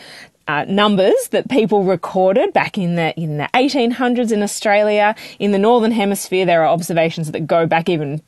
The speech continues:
further and further in time, back to the fifteen hundreds in places in Italy. So we have these, these weather observations that were taken not by professional scientists, but by farmers or by astronomers or by priests or explorers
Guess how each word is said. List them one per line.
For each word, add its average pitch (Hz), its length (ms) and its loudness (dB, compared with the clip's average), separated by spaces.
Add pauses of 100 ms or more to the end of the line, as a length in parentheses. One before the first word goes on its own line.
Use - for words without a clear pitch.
further 208 360 4
and 175 160 -2
further 220 320 2
in 165 120 0
time, 156 260 -4
back 156 220 -4
to 180 80 -6
the 147 100 -6
fifteen 233 440 -2
hundreds 185 380 -4
in 165 120 -4
places 160 360 -6
in 143 120 -10
Italy. 165 420 -4 (1200)
So 226 160 2
we 214 100 4
have 214 300 0
these, 185 320 0
these 165 260 -2
weather 202 300 2
observations 180 560 -2
that 180 100 -2
were - 80 -2
taken 196 360 -2
not 508 200 0
by 208 160 2
professional 208 540 -4
scientists, 190 580 -4
but 139 160 -6
by 180 140 -6
farmers 233 680 0
or 147 140 -2
by 143 320 -2
astronomers 214 880 -2
or 147 220 -2
by 147 220 -2
priests - 800 -4
or 151 160 -2
explorers 190 840 -2